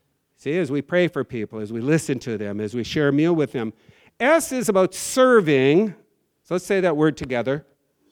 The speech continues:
What was the L? I'm gonna see if you guys are listening to me.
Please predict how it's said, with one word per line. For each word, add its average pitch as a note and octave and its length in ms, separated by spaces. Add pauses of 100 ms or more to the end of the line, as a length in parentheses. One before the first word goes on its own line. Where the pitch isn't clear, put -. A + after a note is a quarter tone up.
(1900)
What D3+ 140
was G3 140
the F#3+ 120
L? G#3 220 (2250)
I'm D#3 80
gonna A#3 140
see G3 140
if E3+ 100
you D#3+ 60
guys C#3 220
are C#3+ 60
listening C3+ 340
to B2+ 100
me. G#2+ 200